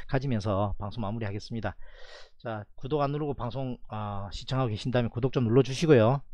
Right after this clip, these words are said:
좋아요 좀 눌러주십시오. 그리고 닥터케이 방송 괜찮다 생각하시면 페이스북, 카카오톡, 트위터,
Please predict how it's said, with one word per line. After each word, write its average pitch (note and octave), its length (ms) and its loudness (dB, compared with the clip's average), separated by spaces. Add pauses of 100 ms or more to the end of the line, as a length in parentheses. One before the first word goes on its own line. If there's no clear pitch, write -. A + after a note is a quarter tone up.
(120)
좋아요 A2+ 380 4
좀 G2+ 140 -4
눌러주십시오. G2 640 -2 (720)
그리고 A#2+ 160 0
닥터케이 C3+ 580 8
방송 G#2+ 300 4
괜찮다 C3 340 0
생각하시면 C3+ 540 -2 (120)
페이스북, D3 520 -2
카카오톡, - 960 6
트위터, E3 500 6